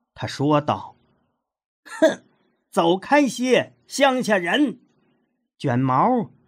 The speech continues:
连击带讽说：“大爷想要洗澡，会叫人来伺候的。”水塘在十二码外，兰斯抓住卷毛一只脚的脚踝，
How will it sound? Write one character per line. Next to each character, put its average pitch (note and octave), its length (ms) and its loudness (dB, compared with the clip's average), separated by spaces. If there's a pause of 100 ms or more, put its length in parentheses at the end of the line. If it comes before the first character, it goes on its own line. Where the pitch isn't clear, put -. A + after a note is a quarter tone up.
(200)
连 D3+ 280 0
击 F3 200 -2
带 D#3 260 2
讽 G#2+ 260 -4
说 D#3+ 540 -2 (760)
：“大 F3 220 -2
爷 F3 260 0
想 F#3+ 300 -2
要 A3 160 2
洗 A#3 300 -4
澡， F#3 580 0 (100)
会 B3 300 -2
叫 B3+ 220 0
人 G#3+ 260 -2
来 C4+ 140 0
伺 B3+ 480 -2
候 F3 280 0
的。” C#3+ 460 -4 (800)
水 G#2+ 260 -4
塘 B2+ 560 -2 (360)
在 A#2 180 0
十 - 180 -8
二 C3 220 2
码 F#2 240 -6
外， B2+ 320 -6 (640)
兰 G2+ 200 -6
斯 F#3 520 -2 (400)
抓 B2+ 160 2
住 B2+ 120 -2
卷 A#2 300 -2
毛 A#2+ 240 0
一 D#3 180 0
只 D3 220 -2
脚 A#2 220 -2
的 B2 120 -2
脚 G2+ 280 -2
踝， B2 500 -4